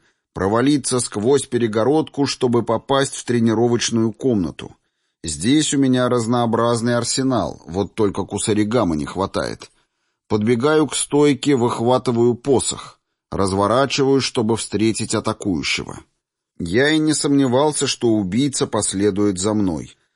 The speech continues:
От противоположной стены отделился знакомый силуэт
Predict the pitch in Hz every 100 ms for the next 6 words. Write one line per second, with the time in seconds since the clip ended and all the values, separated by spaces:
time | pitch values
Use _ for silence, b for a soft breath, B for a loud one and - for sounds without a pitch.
0 | _ - 90 - 113 117 120 120 123 127
1 | 135 113 123 117 - 123 117 147 147 131
2 | 95 117 123 139 - 123 104 110 - 127
3 | 107 101 107 98 110 147 143